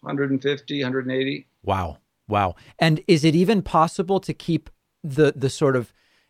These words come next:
Speaker 2: intertwined nature of the hundred and fifty stories straight in your head, or do you really need to rely on, on notes and documentation?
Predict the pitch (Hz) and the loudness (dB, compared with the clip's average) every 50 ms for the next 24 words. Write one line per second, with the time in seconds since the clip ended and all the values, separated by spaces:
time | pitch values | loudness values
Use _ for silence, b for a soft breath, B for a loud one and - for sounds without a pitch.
0 | _ _ _ _ 190 180 165 156 - 175 151 - - 175 156 151 151 156 143 127 | _ _ _ _ 2 2 2 2 0 0 0 0 2 4 4 6 4 4 2 0
1 | 135 131 131 139 - - - 165 160 156 127 117 127 113 131 139 131 139 131 135 | 0 0 0 0 0 0 0 2 2 2 2 0 0 0 0 0 0 0 -2 -2
2 | 127 - - 139 - - 147 127 - - - 147 135 131 131 131 - - - - | -2 0 0 -2 0 0 -4 -4 -4 0 2 4 4 6 4 2 0 -4 -12 -2
3 | - 135 131 131 135 135 131 123 117 110 107 107 127 127 131 143 160 147 127 135 | 2 4 4 4 4 2 0 0 0 0 0 2 4 4 4 4 4 2 2 2
4 | 131 131 123 135 143 143 139 139 131 135 135 - - 131 117 123 117 117 113 117 | 2 2 4 4 4 4 4 2 2 0 -2 -2 -2 -2 0 0 2 2 2 4
5 | 120 117 113 110 107 107 - - 120 113 110 110 113 120 120 120 113 - - 131 | 4 2 2 0 0 -2 -2 0 0 0 0 0 2 2 4 2 2 0 -4 -4
6 | 113 107 110 107 107 - 117 104 98 95 - 110 110 101 - - 90 78 76 | -2 0 0 -2 -2 -2 -4 -4 -4 -4 -4 -4 -6 -6 -6 -8 -12 -12 -14